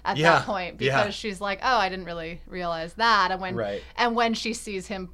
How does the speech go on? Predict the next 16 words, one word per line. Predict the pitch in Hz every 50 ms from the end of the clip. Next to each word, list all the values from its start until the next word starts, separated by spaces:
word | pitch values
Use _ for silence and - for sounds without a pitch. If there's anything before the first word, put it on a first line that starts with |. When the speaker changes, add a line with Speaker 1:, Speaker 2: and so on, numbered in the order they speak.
| - -
Speaker 1:
put | - 220 190
his | 190 180 180
hand | - 214 185 180 180 175 175
on | 170 170
top | 175 196 170 170
Speaker 2:
Yeah. | 208 208 196
Speaker 1:
of | 170
her | - 185 180 180
hand, | 175 180 165 165 165 160 160 165
right? | 156 160 160 165 180 196 208 - -
Speaker 2:
Yeah. | - 220 202 185
Speaker 1:
She's | 180 180 180 175
like, | 180 175 175 180 180 175
she's | - 226 233 247 226
jealous. | 208 196 175 - 349 320 180 135 139 175 - - - -
Speaker 2:
Yeah. | 113 107 98 90